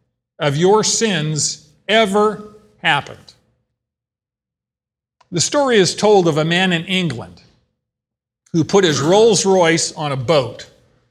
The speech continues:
and went across to the continent to go on holiday. While he was driving in his Rolls Royce around Europe, something happened to the motor of his car. He cabled the Rolls Royce people back in England and asked, "I'm having trouble with my car. What do you suggest I do?"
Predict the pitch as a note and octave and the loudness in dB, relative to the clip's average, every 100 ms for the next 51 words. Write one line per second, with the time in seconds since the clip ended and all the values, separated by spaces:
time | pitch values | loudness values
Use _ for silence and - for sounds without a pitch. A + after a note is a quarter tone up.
0 | _ _ _ B2+ C#3 E3 G3 G3+ G3 G3 | _ _ _ -12 -6 -4 -4 0 2 2
1 | - G3 D#3 D3+ F#3 F3+ F3+ E3+ D#3 C#3+ | 0 -4 -4 -2 -2 -2 -4 -6 -4 -2
2 | D#3+ E3 E3 G#3 G#3 D3+ A#2+ G2+ _ _ | 0 0 0 0 0 -2 -4 -12 _ _
3 | _ _ _ _ _ _ F#3 C4 D#4+ C4 | _ _ _ _ _ _ 2 2 2 0
4 | E3 F3+ G3 G#3 G3 F3+ E3 C#3 G3 G3 | 0 4 4 4 0 0 -2 0 0 0
5 | D#3 E3+ F3+ F3+ E3+ E3+ D#3+ F3 G#3 - | 0 0 0 0 0 -2 0 2 0 0
6 | - A3 A3 A3 E3+ F3 F3 D#3+ D#3 E3 | -2 -2 -2 0 2 2 0 -2 -2 0
7 | G3 F#3+ D3 C#3+ - - C4 D#3 G#2 - | 0 0 -2 -4 -6 -2 -2 -2 -6 -16
8 | _ _ _ _ D3+ - A3 B3 G3+ D#3 | _ _ _ _ -10 -4 -2 0 -2 -2
9 | D#3 F3 F#3+ D#3+ D3 F3+ F3+ F3+ F#3 F3 | -2 0 0 -2 -2 0 0 -2 -6 -4
10 | D3+ D3+ D3+ D3+ D3+ F3 F#3 D#3 D3 D3+ | -2 0 0 0 -4 -4 -4 -4 -4 0
11 | D#3 D3+ D3+ C3+ C#3+ A3 A#3+ F#3+ G3+ F#3 | 0 0 -6 -6 -4 -2 -2 -4 -4 -2
12 | E3+ E3 F3 D#3 D3 D3+ C#3+ D3 C3+ D#3+ | -2 -2 -2 -4 -2 -2 0 -2 -2 -4
13 | E3+ F3+ G3 F#3+ F3 B2+ C#3+ - E3+ E3 | -2 -4 -4 -4 -6 -6 -6 -6 -4 -4
14 | A#3 D3 | -4 -6